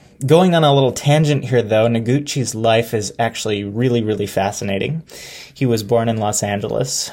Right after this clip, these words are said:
and his father was a Japanese poet who lived and enjoyed critical acclaim in the United States, um, but moved back to Japan shortly after his birth and was largely absent for,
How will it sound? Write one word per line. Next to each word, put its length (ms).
and 220
his 180
father 420
was 200
a 80
Japanese 560
poet 480
who 120
lived 380
and 140
enjoyed 580
critical 400
acclaim 460
in 220
the 80
United 440
States, 480
um, 560
but 340
moved 320
back 260
to 100
Japan 500
shortly 540
after 580
his 200
birth 520
and 360
was 180
largely 960
absent 520
for, 600